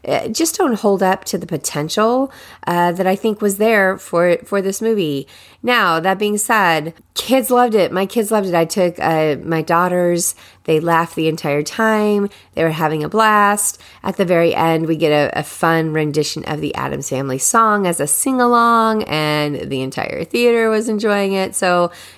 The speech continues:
you know, what do I know, right? <laughs> Uh, really, I begin to wonder sometimes. Um, so overall, as a parent movie review, I, I, I honestly think it's, it's, it's pretty fine. It's fine for kids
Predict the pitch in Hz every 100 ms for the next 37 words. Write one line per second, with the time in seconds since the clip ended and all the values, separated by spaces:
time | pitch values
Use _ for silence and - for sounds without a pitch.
0 | - 285 220 156 156 170 _ _ _ _
1 | - 208 202 165 139 110 - 156 208 -
2 | - - - 330 302 320 - 277 - -
3 | - - - 185 180 170 170 180 180 170
4 | 196 160 165 151 151 151 - 151 127 -
5 | - - - 226 214 - - 247 233 -
6 | 269 294 254 233 - 202 208 202 - 208
7 | 190 196 180 185 170 156 160 156 156 151
8 | - 160 - 165 160 156 160 151 143 147
9 | - - - - - 202 - 214 - 143
10 | 135 131 139 - - - 202 - 185 185
11 | 190 190 180 - - 156 151 143 -